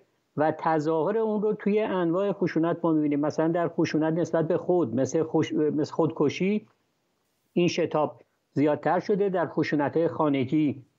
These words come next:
این، اه، به شتاب، اه، باز بالاتر رفته، مخصوصاً با ب-، پس از وقوع کرونا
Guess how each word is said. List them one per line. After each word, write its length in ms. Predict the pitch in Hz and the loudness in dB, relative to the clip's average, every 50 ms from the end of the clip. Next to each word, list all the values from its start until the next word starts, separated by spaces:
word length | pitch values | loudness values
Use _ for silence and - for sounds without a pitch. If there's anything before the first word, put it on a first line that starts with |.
| _ _ _ | _ _ _
این، 280 | - 156 170 170 170 165 | 0 2 2 2 2 0
اه، 320 | 147 139 131 131 127 123 | 0 0 0 0 0 -2
به 380 | 131 135 139 131 123 123 127 123 | -2 0 0 2 2 2 0 -2
شتاب، 520 | 120 - 151 131 - 147 147 151 143 131 | -2 -2 -2 0 0 0 0 0 0 0
اه، 160 | 139 131 131 | 0 0 0
باز 440 | 123 117 131 139 151 147 143 151 135 | 0 0 0 0 0 0 -2 -4 -2
بالاتر 480 | 135 143 139 131 131 131 - 143 143 165 | 0 0 0 0 0 0 0 0 0 0
رفته، 340 | 175 180 170 175 - 185 165 | 0 -2 -2 0 0 0 2
مخصوصاً 580 | 156 151 143 147 - - 147 131 - 156 151 | 2 0 0 -2 -2 -2 -2 0 0 0 0
با 200 | 160 156 156 160 | 0 0 0 -2
ب-، 280 | 151 151 143 139 139 - - | 0 0 0 0 0 0 0
پس 200 | 151 139 - 160 | 0 0 0 0
از 140 | 156 139 | 0 0
وقوع 240 | 147 147 151 160 156 | 0 0 0 0 0
کرونا 600 | 143 147 - 156 151 160 156 156 165 165 160 - | 0 0 0 2 2 2 0 0 0 -2 -4 -6